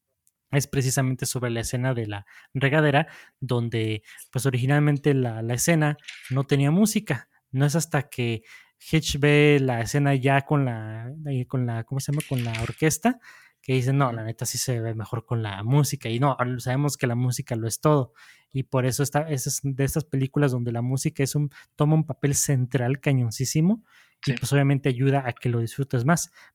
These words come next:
Speaker 1: Pero también no sé, Miguel, por ahí qué otra, otro punto hayas anotado que llamó tu atención de, de la peli.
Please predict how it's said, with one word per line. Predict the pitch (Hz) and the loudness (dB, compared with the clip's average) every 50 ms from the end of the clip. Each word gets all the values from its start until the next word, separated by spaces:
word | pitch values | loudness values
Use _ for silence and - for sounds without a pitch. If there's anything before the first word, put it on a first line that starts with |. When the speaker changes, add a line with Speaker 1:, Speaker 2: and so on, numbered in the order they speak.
| _ _ | _ _
Speaker 1:
Pero | - 131 127 120 113 117 117 117 110 107 - - - _ _ _ | -6 -4 -2 -2 -2 -2 -2 -4 -4 -8 -12 -18 -20 _ _ _
también | - 131 139 143 143 | 0 2 2 4 2
no | 147 | 2
sé, | 139 - 151 | 2 2 2
Miguel, | 147 147 143 143 143 - | 4 4 2 0 0 -2
por | - 123 | -2 0
ahí | 123 123 120 | 0 0 0
qué | - 139 | -2 -2
otra, | 135 - 139 135 131 156 | 0 0 0 0 0 0
otro | 160 143 123 139 131 | -2 -2 -2 -2 0
punto | - 139 135 131 143 | 0 -2 0 0 0
hayas | 139 127 139 | 0 0 -2
anotado | 127 123 - 139 135 131 | -4 -4 -2 -4 -4 -4
que | - 131 | -4 -6
llamó | 127 120 120 123 | -6 -4 -6 -8
tu | - 135 | -8 -10
atención | - - 117 110 - 127 123 | -14 -14 -12 -10 -8 -6 -6
de, | 120 131 117 | -6 -6 -6
de | 110 120 120 | -6 -8 -8
la | 113 117 | -8 -8
peli. | - 131 127 135 | -6 -6 -8 -8